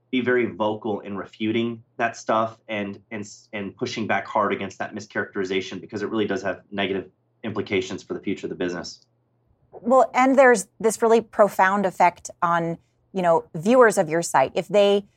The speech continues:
Speaker 2: are made to think that they're laughing at something that is a far-right misinformation site, it makes them feel kinda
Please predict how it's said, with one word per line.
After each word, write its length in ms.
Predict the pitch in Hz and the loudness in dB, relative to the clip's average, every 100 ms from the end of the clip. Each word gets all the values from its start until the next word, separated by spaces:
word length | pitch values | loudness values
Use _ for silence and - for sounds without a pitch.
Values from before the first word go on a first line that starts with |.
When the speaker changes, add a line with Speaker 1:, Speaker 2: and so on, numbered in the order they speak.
| _ _ - | _ _ 2
Speaker 2:
are 100 | 190 | 4
made 280 | 180 202 196 | 6 4 2
to 80 | |
think 260 | 220 202 202 | 0 0 0
that 140 | 196 | 0
they're 200 | 196 180 | 4 4
laughing 500 | 165 165 165 - 180 | 4 4 4 2 -4
at 140 | 170 - | -4 0
something 460 | 180 165 175 170 | -2 0 -2 2
that 140 | 165 160 | 2 4
is 180 | 165 147 | 2 0
a 60 | |
far-right 520 | 156 175 160 160 156 | 0 4 6 6 4
misinformation 1000 | 165 160 170 156 151 151 151 160 156 156 - | 0 -4 -4 -4 -2 -2 -2 -4 -4 -6 -12
site, 400 | - 175 160 208 _ _ _ - | 0 4 4 2 _ _ _ -2
it 100 | 185 | 0
makes 180 | 180 | -2
them 140 | - 185 | -2 0
feel 140 | 190 | 0
kinda 220 | 170 170 | 2 -2